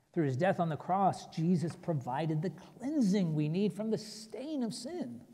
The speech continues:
Second, salvation is sanctification. Right? When, when we come into connection with Christ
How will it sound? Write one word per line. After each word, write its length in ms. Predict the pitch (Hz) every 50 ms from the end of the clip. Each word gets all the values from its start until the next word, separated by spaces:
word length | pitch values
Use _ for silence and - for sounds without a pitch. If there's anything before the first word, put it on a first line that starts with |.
| - - - _ _ _ _ _ _ _ _ _ _ _ _ _ _ _ _ _ _ _ _ _ _ _ - - - -
Second, 320 | - 302 277 269 277 -
salvation 560 | - 254 233 233 208 226 247 214 - 240 233
is 300 | 220 220 - - - - - - - - - - -
sanctification. 1300 | - - - - - - 302 277 - 247 220 208 226 - - - - 156 160 147 - - - 120 95 - - - - _ _ _ _ _ _ _ _ _ _ _ _ _ _ _ _ _ _ _ _ _ _ _ _ -
Right? 140 | 185 190 180
When, 240 | 196 185 180 175 - - - - -
when 180 | - 190 185 185
we 180 | 190 185 180 185
come 560 | 185 - - 196 240 254 254 254 247 233 208
into 340 | - 233 233 196 - 208 202
connection 640 | - - 180 185 202 208 - - - 208 185 170
with 240 | 165 170 160 135 -
Christ 880 | - - - - - 143 151 185 202 185 156 - - - - - -